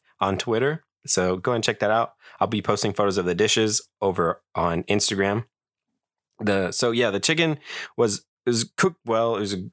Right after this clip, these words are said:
like, very great piece of chicken, just not a lot of seasoning on it. Uh, the red pepper shoyu emulsion,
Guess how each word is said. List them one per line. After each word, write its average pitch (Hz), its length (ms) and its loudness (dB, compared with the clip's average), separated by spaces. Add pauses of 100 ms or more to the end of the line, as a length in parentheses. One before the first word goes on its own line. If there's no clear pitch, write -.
like, 90 260 0
very 107 540 -2 (160)
great 95 320 0
piece 87 180 0
of 85 80 0
chicken, 85 420 0
just - 300 2 (260)
not 98 480 -2
a 98 80 -2
lot 92 220 2
of 87 80 -2
seasoning 98 480 0
on 101 180 0
it. 104 220 -2 (460)
Uh, 78 220 0
the 92 200 0
red 104 280 0
pepper 120 260 -2
shoyu 104 580 0
emulsion, 101 720 0